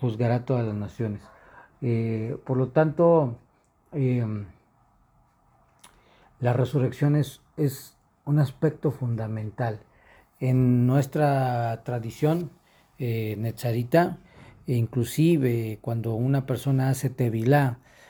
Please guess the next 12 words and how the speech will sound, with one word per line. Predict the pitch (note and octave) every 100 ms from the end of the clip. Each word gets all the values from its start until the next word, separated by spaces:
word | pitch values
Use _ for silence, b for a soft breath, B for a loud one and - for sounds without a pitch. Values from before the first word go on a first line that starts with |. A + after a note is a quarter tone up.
| b -
e | A#2+
identifica | A2+ A#2 A#2+ A#2 C3 - E3 D3+ C#3
esa | C#3 C3+
purificación, | B2 B2 A#2 - A#2+ A#2+ A2+ D3 B2+
ese | B2 C3+ B2+
acto | D3 D3 - B2
de |
descender | A#2 A2 - A#2 B2+
a | B2+
las | A2+ -
aguas | B2+ C3 B2 A#2+ A#2
y | G#2